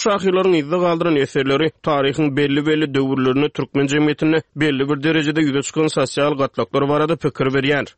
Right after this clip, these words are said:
Meselem, Mämet Weli Kemine özüniň garyplyk atly gorşusyny döwrüň ykdysady şertlerini suratlandyrýar. "Iýmesem, içmesem mydarym ötmez, bürünüp ýatmagy kararym ýetmez, gündemiň kowlasam baýlara gitmez,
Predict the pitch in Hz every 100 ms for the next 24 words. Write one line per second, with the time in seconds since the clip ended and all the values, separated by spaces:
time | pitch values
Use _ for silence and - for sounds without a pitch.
0 | _ - 226 226 220 190 180 180 175 165
1 | 190 214 220 202 202 175 170 170 160 147
2 | 147 151 220 - 190 185 185 180 170 -
3 | 180 180 151 151 165 156 - - 143 131
4 | - 160 - 151 151 143 160 156 156 156
5 | 156 160 110 - - 208 226 202 190 180
6 | - 190 175 180 160 147 147 156 156 156
7 | 160 160 110 - 135 135 156 180 175 160
8 | 170 165 170 180 160 139 135 139 147 143
9 | 156 147 104 - 135 135 135 214 220 202
10 | 190 180 185 165 143 143 139 135 175 165
11 | - 170